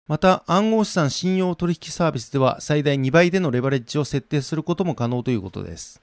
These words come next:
今までラインビットマックスで暗号資産に関わるサービスは、法定通貨による暗号資産の売買が可能な販売所サービスと、暗号資産を一定期間ラインビットマックスへ貸し出すことで利益を得る暗号資産貸し出しサービスの二つが提供されていました。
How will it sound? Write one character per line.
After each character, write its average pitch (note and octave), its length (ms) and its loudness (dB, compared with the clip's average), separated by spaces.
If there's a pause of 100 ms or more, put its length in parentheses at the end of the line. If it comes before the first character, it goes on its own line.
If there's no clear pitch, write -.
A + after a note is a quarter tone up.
今 F3+ 180 4
ま F#3+ 80 4
で D3+ 160 4
ラ C3+ 140 2
イ D#3+ 100 2
ン E3+ 60 -2
ビ D#3+ 100 -2
ッ - 20 -14
ト - 140 -4
マ E3 100 2
ッ - 20 -6
ク - 140 -12
ス - 100 -12
で D3 160 2
暗 C#3+ 240 -2
号 C#3+ 120 -2
資 - 80 -8
産 C3+ 140 -2
に C#3 80 -4
関 C3 260 -4
わ B2+ 60 0
る A#2+ 80 -4
サ B2 160 -2
ー - 20 -6
ビ G#2+ 80 -4
ス - 160 -12
は、 B2+ 300 -2
法 D#3+ 180 0
定 D#3 180 2
通 D3+ 200 -6
貨 A#2+ 140 -2
に A#2 100 -2
よ B2 80 0
る C3+ 160 2
暗 C#3 200 0
号 D3+ 120 0
資 - 60 -8
産 B2 120 -2
の A2+ 100 -2
売 C3 220 2
買 A2+ 160 0
が B2 160 0
可 A#2 160 -4
能 A2+ 180 -4
な C3 260 -2
販 D#3 200 -2
売 D#3+ 180 4
所 F3 140 0
サ D3 200 0
ー A#2 40 2
ビ G2 100 -6
ス - 220 -14
と、 D3 320 2
暗 D3+ 280 0
号 D3+ 100 2
資 - 80 -4
産 B2 200 0
を A#2+ 60 0
一 G#2+ 80 -4
定 E3+ 240 2
期 - 140 -6
間 B2 280 -2
ラ B2 180 -2
イ C#3 80 0
ン B2+ 60 -4
ビ C3 100 -6
ッ - 20 -20
ト - 120 -6
マ D3 100 0
ッ - 20 -6
ク - 140 -12
ス - 120 -6
へ C3+ 60 -2
貸 A#2 200 -10
し - 20 -12
出 D3+ 100 -2
す - 100 -8
こ D3 120 -12
と D3 80 -8
で C#3+ 120 0
利 C3 140 0
益 B2 200 -2
を G#2+ 80 0
得 G2+ 100 -2
る G2 180 -8
暗 C#3 280 -2
号 C#3+ 100 2
資 - 80 -4
産 C3 160 -2
貸 A#2 180 -6
し - 20 -8
出 E3 120 2
し - 60 -6
サ E3+ 160 2
ー - 20 -6
ビ D3 80 -4
ス D3 100 -8
の E3 80 0
二 E3 220 -4
つ - 160 -6
が F#3+ 80 4
提 C#3 240 -2
供 F3 160 0
さ D#3 120 0
れ A2+ 80 0
て G#2 120 -6
い - 20 -6
ま F#2+ 100 -6
し - 120 -10
た。 - 180 -8